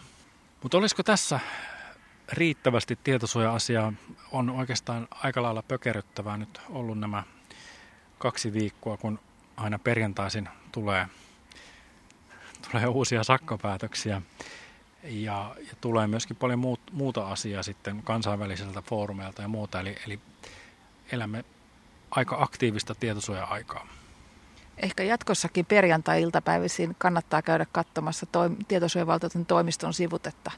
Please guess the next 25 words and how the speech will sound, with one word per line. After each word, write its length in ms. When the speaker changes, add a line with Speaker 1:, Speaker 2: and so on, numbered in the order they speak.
Speaker 2:
onko 240
uutisia. 480
Speaker 1:
Kyllä, 340
aion 300
ainakin 380
itse 300
ohjelmoida 540
jotkut 280
hälytykset, 560
mitkä 260
hälyttää 440
aina 180
uusista 380
päivityksistä. 760
Ja, 440
ö, 160
ilokseni 420
mo-, 280
olen 160
myöskin 300
huomannut, 460
että, 280
että 240
aina 400
Twitteristä 640